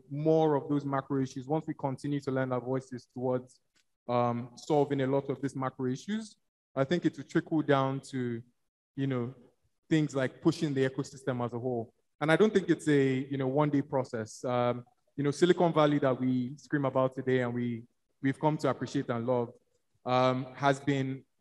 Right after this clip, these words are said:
something that's existed for, you know, for fifty plus years. Um, people have been championing and pushing the, um, the valley since, you know, the seventies. Um, and so, you know, it's just lending our voices continuously,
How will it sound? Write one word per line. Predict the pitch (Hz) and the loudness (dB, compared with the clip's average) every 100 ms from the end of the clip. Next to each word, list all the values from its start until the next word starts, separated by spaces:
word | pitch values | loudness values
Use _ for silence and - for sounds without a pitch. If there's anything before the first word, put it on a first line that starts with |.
| _ _ | _ _
something | - 165 165 156 | -4 -2 0 2
that's | 135 | 2
existed | 135 135 139 - 143 - | 0 -6 -6 0 0 0
for, | 135 123 | 0 0
you | 120 123 | 0 -4
know, | 117 | -4
for | - 156 151 | -2 -4 2
fifty | 160 156 | 0 0
plus | - 143 131 | -4 -2 -2
years. | 131 110 98 _ _ _ _ - - | -2 -2 -4 _ _ _ _ -20 -8
Um, | 131 131 | -4 -2
people | 165 170 | 0 2
have | 151 135 | 2 2
been | 135 123 123 | -2 -4 -2
championing | 151 147 147 143 143 | -2 0 0 0 0
and | 135 123 | -2 -2
pushing | 151 143 143 131 | -4 -2 -4 -2
the, | 123 120 113 - _ _ _ _ _ - _ 123 | -2 -2 -6 -10 _ _ _ _ _ -20 _ -4
um, | 120 117 120 120 | 0 0 -2 -4
the | 127 | 0
valley | 139 139 131 | 2 2 0
since, | 120 127 123 - | -4 -8 -10 -8
you | 127 | -6
know, | 123 | -6
the | 117 | -6
seventies. | - 139 131 - 110 107 - _ _ _ _ - | -2 -2 -2 -10 -12 -14 -18 _ _ _ _ -2
Um, | 139 | 0
and | 139 139 | 0 0
so, | - 170 160 - - - | 2 4 4 0 -12 -10
you | 147 | -2
know, | 143 | 0
it's | 135 - | 0 2
just | 180 160 | 0 2
lending | 156 160 156 | 0 2 2
our | 139 | 0
voices | 131 147 147 - - | 0 0 0 -4 -8
continuously, | 135 - 143 135 - 135 127 | -8 -6 -4 -6 -4 -4 -4